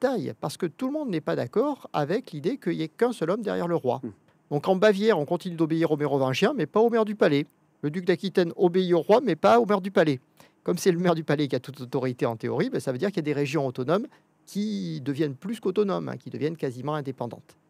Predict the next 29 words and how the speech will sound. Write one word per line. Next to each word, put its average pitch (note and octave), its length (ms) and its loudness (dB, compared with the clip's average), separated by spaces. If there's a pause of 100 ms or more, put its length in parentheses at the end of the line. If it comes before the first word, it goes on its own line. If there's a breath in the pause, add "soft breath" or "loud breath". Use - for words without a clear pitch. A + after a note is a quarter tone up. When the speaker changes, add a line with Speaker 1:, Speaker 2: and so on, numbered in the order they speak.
(460 soft breath)
Speaker 1:
Et F#3+ 160 4
jusque A#3 400 -2
dans G#3 140 2
les G#3 160 0
années F#3+ 580 0
six - 420 -10
cent G3 220 0
vingt, A3 280 4
la F3 120 4
montée A3 320 2
au A3+ 80 0
pouvoir G#3 580 2
de C3 60 -8
cette D3 220 -8
famille E3 500 -2
des C3 80 -6
futurs E3 300 -8
carolingiens C#3+ 580 0 (480 soft breath)
va E3 160 6
en A#3+ 80 6
même G#3+ 200 0
temps C4 380 2 (220)
qu'une A#3 800 4
décomposition A3+ 1160 0
de E3 80 -2
la F#3 100 4
construction F#3+ 460 -2
impériale E3+ 420 2
mérovingienne. C#3+ 520 -2